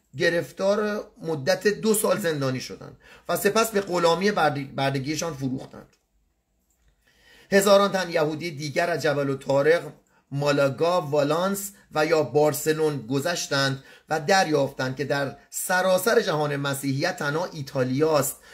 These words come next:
که با نوع دوستی آنها را به خاک خود راه می‌دهد.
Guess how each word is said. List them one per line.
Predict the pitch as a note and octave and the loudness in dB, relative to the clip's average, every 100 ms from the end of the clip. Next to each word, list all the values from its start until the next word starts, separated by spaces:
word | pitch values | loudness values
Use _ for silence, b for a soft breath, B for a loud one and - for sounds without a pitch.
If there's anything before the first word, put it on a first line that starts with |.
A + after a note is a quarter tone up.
| B | B
که | - D3+ | -6 -2
با | C#3+ C#3 | -2 -2
نوع | C#3 D3 D3 C3 | -2 -4 -6 -6
دوستی | C#3 C3 - C#3+ D3 | -4 -6 -6 -8 -4
آنها | C#3+ C3+ C3+ C#3 | -4 -2 2 2
را | C3+ | 2
به | A2 | 0
خاک | - B2+ C3 | -2 -2 -2
خود | C3+ B2+ A2 | -6 -8 -2
راه | B2 G#2+ | 0 0
می‌دهد. | G2+ F#2+ G2 F#2 | -4 -12 -14 -18